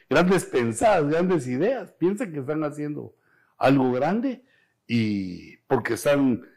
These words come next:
eh, exponiendo su personalidad, sus ideas, sus razonamientos, y entonces son tercos ante la palabra de Dios.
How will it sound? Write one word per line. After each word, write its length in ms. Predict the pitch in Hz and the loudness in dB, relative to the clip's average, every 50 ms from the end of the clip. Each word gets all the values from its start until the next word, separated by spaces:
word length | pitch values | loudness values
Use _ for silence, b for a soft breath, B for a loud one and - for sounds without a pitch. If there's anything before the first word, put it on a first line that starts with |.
| B B B | B B B
eh, 320 | - 110 110 110 107 107 107 117 | -4 -2 0 0 0 0 0 -2
exponiendo 600 | 110 - - - 117 110 117 127 131 123 123 113 | -6 -6 -6 -6 -4 -2 -2 -2 -2 -2 -2 -4
su 220 | - - 135 117 | -4 -6 -6 -6
personalidad, 1000 | 92 120 113 104 - 113 110 110 110 104 104 107 101 110 110 107 104 101 - b b b b b | -4 -4 -6 -4 -6 -6 -4 -4 -4 -4 -4 -4 -4 -2 0 0 0 -2 -4 b b b b b
sus 320 | b - - 143 127 113 - | b -4 -2 -2 0 0 0
ideas, 480 | 120 117 107 107 110 113 113 110 104 | -2 -2 0 2 4 4 4 4 2
sus 160 | - 113 107 104 | -2 -6 -8 -6
razonamientos, 1080 | 104 98 - - 104 101 98 95 95 101 101 107 117 139 - 196 180 - - - _ _ _ _ _ _ _ _ _ | -6 -6 -6 -8 -8 -8 -8 -8 -8 -6 -6 -6 -6 -8 -8 -10 -12 -12 -14 -20 _ _ _ _ _ _ _ _ _
y 100 | - 117 | -2 -2
entonces 680 | 117 98 - - 139 135 - 156 143 - - - _ _ _ _ _ _ _ | -2 -2 0 -2 -2 -2 -2 -4 -4 -6 -8 -16 _ _ _ _ _ _ _
son 320 | _ - - 156 175 165 151 _ | _ -4 -2 0 0 -2 -4 _
tercos 480 | - 226 247 269 277 - - 156 127 101 | -2 -2 0 0 -2 -4 -4 -6 -6 -6
ante 240 | 104 101 87 95 95 | -6 -8 -8 -8 -6
la 160 | 98 95 92 | -6 -8 -8
palabra 420 | - 98 95 101 101 104 104 101 92 | -8 -8 -8 -6 -6 -6 -6 -6 -8
de 180 | 90 90 87 | -8 -10 -14
Dios. 360 | 82 85 82 - - - - | -18 -20 -20 -20 -20 -20 -20